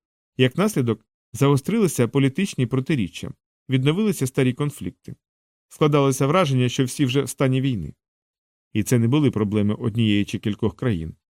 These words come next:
продовжив один із сусідів. "Весь світ потерпав від кризи. Панічні настрої ширилися суспільством.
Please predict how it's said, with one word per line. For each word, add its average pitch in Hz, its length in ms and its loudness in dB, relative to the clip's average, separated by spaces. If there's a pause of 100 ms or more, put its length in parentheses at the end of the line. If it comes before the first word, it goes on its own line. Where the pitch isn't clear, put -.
(160)
продовжив 185 520 2
один 123 220 4
із 117 80 0
сусідів. - 580 -8 (440)
"Весь 110 200 0
світ - 280 0
потерпав 101 420 -2
від 98 140 -4
кризи. 82 380 -10 (540)
Панічні 113 420 0
настрої 101 420 0
ширилися 107 520 -2
суспільством. - 760 -10